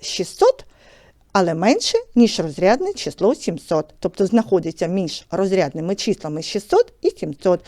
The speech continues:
Число дев'ятсот сорок три знаходиться між розрядними числами дев'ятсот і тисяча. Число сто двадцять п'ять. Так, між числами сто і двісті.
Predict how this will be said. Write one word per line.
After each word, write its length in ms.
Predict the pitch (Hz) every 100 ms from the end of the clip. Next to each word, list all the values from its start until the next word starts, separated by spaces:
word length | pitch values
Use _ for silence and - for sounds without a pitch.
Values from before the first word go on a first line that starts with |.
| - - - -
Число 500 | - 349 - - -
дев'ятсот 600 | 185 226 262 262 190 - -
сорок 300 | 359 190 -
три 400 | 151 147 196 330 - _ -
знаходиться 840 | 185 233 247 226 170 165 - 160 -
між 280 | 208 202 -
розрядними 680 | 196 247 247 220 165 196 233
числами 500 | 247 254 - - - - _ _ _ -
дев'ятсот 720 | 208 175 156 - 247 415 - - -
і 100 | 480
тисяча. 640 | - 180 - - - 175 - - -
Число 460 | - 285 285 226 240
сто 300 | - 262 381
двадцять 480 | 196 220 - 262 -
п'ять. 400 | 160 156 185 _ _ _ _ _ _ _ _ _
Так, 320 | 302 233 -
між 180 | 220 240
числами 540 | - 233 - 160 151 -
сто 360 | - 349 494 - _
і 160 | 311 427
двісті. 520 | 175 175 170 - 170